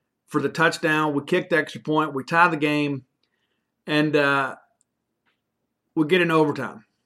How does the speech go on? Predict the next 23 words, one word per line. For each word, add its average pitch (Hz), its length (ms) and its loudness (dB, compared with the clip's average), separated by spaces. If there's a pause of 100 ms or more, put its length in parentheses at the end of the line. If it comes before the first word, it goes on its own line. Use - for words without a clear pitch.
(760)
Alabama 151 340 2
misses 151 320 0
a 135 40 -4
field 151 280 4
goal 139 260 6
that, 135 160 -2
that 143 120 -2
could 160 120 0
have 139 80 2
won 143 160 0
the 143 80 -4
game. 135 240 -4
We 135 80 -6
get 160 140 4
in 170 100 -2
overtime, 147 600 -2 (640)
and 143 140 -2
then 151 140 0
Will 170 180 8
Rogers 156 460 4
finds 151 400 0
Janari 151 480 4
Dean 156 460 -2